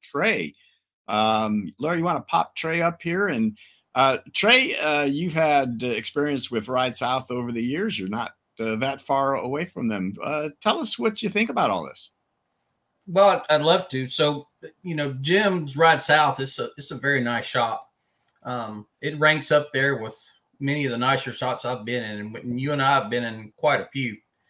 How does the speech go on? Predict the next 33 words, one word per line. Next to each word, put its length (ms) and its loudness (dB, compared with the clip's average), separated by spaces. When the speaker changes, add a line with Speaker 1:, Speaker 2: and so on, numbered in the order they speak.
Speaker 2:
So 560 0
the 100 -4
showroom 540 2
is 140 -2
well 280 6
lit. 360 2
He's 240 -6
got 300 -2
really 540 -2
nice 320 2
floor 420 0
to 100 -4
ceiling 460 -4
windows. 540 0
It's 100 -12
very 300 -2
spacious. 800 -6
Uh, 200 -2
he's 140 -6
got 200 -2
a 20 -4
large 320 0
service 460 -2
area, 320 0
plenty 180 -2
of 80 -2
room 140 -2
to 80 -8
service 300 -4
trikes 340 -2
and 100 -8
bikes, 380 0
and 220 -12